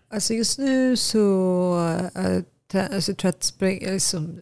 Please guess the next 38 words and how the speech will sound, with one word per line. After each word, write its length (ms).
löpningen 480
kommer 200
alltid 240
finnas 380
där. 260
Jag 140
älskar 420
verkligen 320
det. 160
Det, 300
för 120
mig 220
är 40
det 320
en 100
meditation. 680
Eh, 360
men 180
nu 100
har 120
jag 240
börjat 220
träna 200
kung 200
fu 320
i 220
somras. 640
Eh, 420
och 100
det 140
har 80
varit 240
jättekul, 840
eh, 280
spännande. 560
Jag 360
tränade 580
det, 280